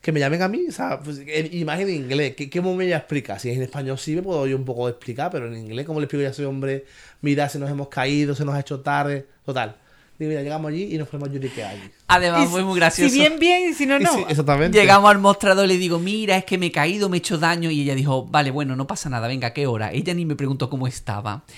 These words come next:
Speaker 2: ni cómo, qué me había pasado,
Speaker 1: Le,
Speaker 2: nada.
Speaker 1: nada.
Speaker 2: Ella
Speaker 3: La
Speaker 2: fue como
Speaker 3: gente
Speaker 2: en plan,
Speaker 3: pasa mucho, ¿no?
Speaker 1: Le dio igual todo.
Speaker 2: le dio igual todo y nos dijo
Speaker 1: Simplemente como los helicópteros son como continuos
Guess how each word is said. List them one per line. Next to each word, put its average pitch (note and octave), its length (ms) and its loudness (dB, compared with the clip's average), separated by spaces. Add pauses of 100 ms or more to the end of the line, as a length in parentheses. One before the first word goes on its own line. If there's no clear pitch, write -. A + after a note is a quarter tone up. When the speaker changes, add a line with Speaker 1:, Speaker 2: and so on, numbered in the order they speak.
(240)
Speaker 2:
ni B3 180 -2
cómo, C3 680 -2
qué B2 100 -4
me A#2+ 80 -2
había B2 160 -2
pasado, A#2+ 340 -4
Speaker 1:
Le, - 160 4
Speaker 2:
nada. A#2 300 -2
Speaker 1:
nada. - 60 -10
Speaker 2:
Ella D3 200 2
Speaker 3:
La F3 60 6
Speaker 2:
fue G3 100 4
como F3+ 120 4
Speaker 3:
gente D3+ 60 8
Speaker 2:
en C#3 40 -2
plan, A3 120 6
Speaker 3:
pasa B3+ 120 4
mucho, G3+ 380 0
¿no? F3+ 120 -2
Speaker 1:
Le D#3 200 2
dio C#3+ 80 0
igual B2 260 -2
todo. G2+ 220 -10
Speaker 2:
le C#3+ 140 0
dio C3+ 100 2
igual C#3+ 320 2
todo F3+ 320 0
y G3+ 40 -4
nos D#3 160 0
dijo C3+ 460 4
Speaker 1:
Simplemente E3+ 400 2
como D#3+ 200 -2
los C#3 140 -2
helicópteros C3+ 680 -2
son D3 360 -6
como C3+ 540 -4
continuos D3+ 680 -6